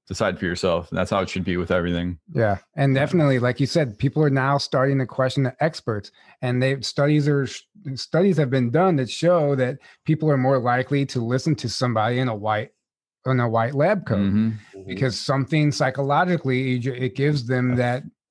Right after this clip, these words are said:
Speaker 2: that, uh, illusion of authority, right?
Speaker 1: Mm-hmm.
Speaker 2: So now people just listen. It's really, it's really interesting. You could have a guy standing in front of you and basically, s-, uh, s-, you know,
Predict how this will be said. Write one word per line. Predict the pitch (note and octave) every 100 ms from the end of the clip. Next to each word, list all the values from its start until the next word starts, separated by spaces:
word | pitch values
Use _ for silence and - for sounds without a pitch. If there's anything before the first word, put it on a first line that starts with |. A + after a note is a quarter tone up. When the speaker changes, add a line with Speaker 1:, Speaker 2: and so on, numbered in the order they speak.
| C#3
Speaker 2:
that, | C3+ B2 - -
uh, | A#2 D#3
illusion | D3+ D#3+ F3+ D#3 C#3
of | B2
authority, | B2 C#3 C3+ B2 F#2 G2+ -
right? | G#2+ C3+ G3
Speaker 1:
Mm-hmm. | A2 G2+ G#2+ A2 - _
Speaker 2:
So | - - C3+ B2+ B2+
now | C3 B2+
people | A#2+ C3+ C3+
just | A#2 A#2+ A#2
listen. | B2+ - F#2+ G2 _ _ _
It's | B2+ A#2 -
really, | C#3 B2+ C#3+ C3+ B2+
it's | C3 -
really | C3+ B2+
interesting. | C#3+ C#3 A#2 A2+
You | A#2
could | C3
have | B2
a | A#2
guy | A2+ B2 D3
standing | - C3+ C#3+ C3
in | A#2
front | C#3 C#3
of | B2
you | A#2+ A#2 - _ _ _
and | - B2 A#2 A#2 B2+ -
basically, | C3 C3+ D#3 - C#3 A#2+ A#2
s-, | A#2+ - - -
uh, | A2+
s-, | G2 - - D#3+ -
you | C3+
know, | G#2 G#2+